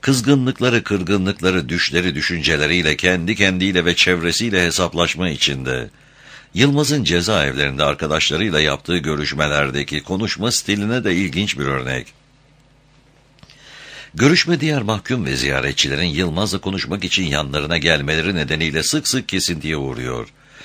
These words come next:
Fondaki cezaevi atmosferini yansıtan bağrışmalar ve müzik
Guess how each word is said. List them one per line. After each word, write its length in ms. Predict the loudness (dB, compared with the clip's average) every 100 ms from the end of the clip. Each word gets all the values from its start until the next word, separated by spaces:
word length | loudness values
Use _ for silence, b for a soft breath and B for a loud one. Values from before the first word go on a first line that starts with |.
| B B
Fondaki 520 | 2 4 4 0 2
cezaevi 600 | 4 4 2 2 2 2
atmosferini 680 | 0 -2 -4 -4 -4 -2 -2
yansıtan 520 | -2 -2 -4 -2 -2 2
bağrışmalar 720 | 2 2 -2 0 2 2 2
ve 100 | -2
müzik 360 | -2 0 -2